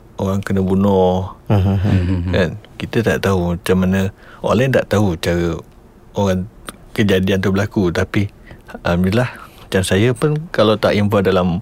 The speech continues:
Speaker 1: uh, group ni, saya tak tahu apa, macam mana kes tu berlaku, kan.
Speaker 2: Mm-mm. Kita mungkin, kita mungkin tahu he-, dia punya headline lah, kes
Speaker 1: Ah.
Speaker 2: bunuh, kan. Ah.
Speaker 1: Tapi lepas involve ni,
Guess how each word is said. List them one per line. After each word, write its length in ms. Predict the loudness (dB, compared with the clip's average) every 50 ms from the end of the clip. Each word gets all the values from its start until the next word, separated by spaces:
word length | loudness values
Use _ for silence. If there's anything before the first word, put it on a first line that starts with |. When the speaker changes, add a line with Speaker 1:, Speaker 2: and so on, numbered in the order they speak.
| -8 -12 -20 -8 -2
Speaker 1:
uh, 300 | 0 2 4 4 4 2
group 260 | 2 2 2 0 2
ni, 140 | 2 0 0
saya 180 | 0 0 0 0
tak 140 | 0 0 0
tahu 140 | 2 2 0
apa, 200 | 0 0 2 2 2 2 2 2 0
macam 200 | 0 0 -2 0
mana 160 | 0 0 0 -2 -4 -8 -18 -20 -20 -20 -20 -20 -20 -20 -20 -8
kes 180 | -4 -4 -2 0
tu 100 | 0 2
berlaku, 460 | 2 2 0 2 2 2 4 4 6
kan. 80 | 6
Speaker 2:
Mm-mm. 220 | 4 4 2 2 0 -2
Kita 220 | 0 0 0 2 4
mungkin, 340 | 4 4 2 2 2 0 -2
kita 180 | -2 0 0 0
mungkin 220 | 0 2 2 0
tahu 300 | 2 4 4 6 6 4
he-, 160 | 2 0 -4 -8 -10 -8
dia 160 | -2 0 2 2
punya 160 | 4 4 4
headline 380 | 4 4 4 4 4 4 4
lah, 200 | 4 2 2 0 0 2
kes 200 | 2 4 4 4
Speaker 1:
Ah. 40 | 4
Speaker 2:
bunuh, 300 | 4 4 4 4 4 4 4
kan. 140 | 2 2 0 0
Ah. 260 | 0 0 0 0 0 0 -2 -6 -12 -10
Speaker 1:
Tapi 260 | -4 -4 -2 -2 0 0
lepas 220 | 0 0 0 0 0
involve 440 | 0 0 0 0 0 0 -2 -2 -2
ni, 260 | 0 0 0 0 -2